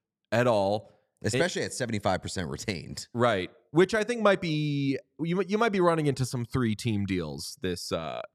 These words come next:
Speaker 1: this trade deadline season. So if you're not familiar with all that shit, I would just say get learned, because it's probably gonna happen. And basically an-, any hypothetical deal I've been coming up with, other than Seth Jones being traded to every team in the league, is, like,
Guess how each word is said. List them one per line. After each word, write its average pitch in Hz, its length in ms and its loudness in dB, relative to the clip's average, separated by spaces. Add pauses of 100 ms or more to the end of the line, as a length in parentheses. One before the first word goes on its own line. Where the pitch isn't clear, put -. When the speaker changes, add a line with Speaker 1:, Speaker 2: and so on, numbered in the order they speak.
(120)
Speaker 1:
this - 400 -6
trade 101 220 2
deadline 90 320 -4
season. 85 280 -8
So 98 200 -4
if 92 100 -6
you're 110 80 -2
not 127 260 0
familiar 175 540 0 (220)
with 156 160 -2
all 165 140 2
that 156 180 -2
shit, 160 280 0
I 135 120 4
would 135 100 2
just 135 160 -2
say 131 140 0
get 123 240 -2
learned, 107 420 0
because 101 380 -2
it's 98 100 -14
probably 107 320 0
gonna 98 180 -6
happen. 95 440 -8 (360)
And 95 360 0 (340)
basically 190 380 2 (100)
an-, 135 220 0
any 151 180 -2
hypothetical 143 540 0
deal 113 240 2
I've 110 100 0
been 123 140 -4
coming 131 260 -2
up 135 140 -6
with, 143 160 -4
other 117 160 -2
than 113 180 -10
Seth 110 220 -6
Jones 110 260 -2
being 117 220 -4
traded 113 300 -4
to 123 100 -4
every 117 180 -6
team 120 220 -16
in 120 60 -16
the 120 60 -16
league, 139 300 -10 (300)
is, 120 480 2 (580)
like, 107 180 2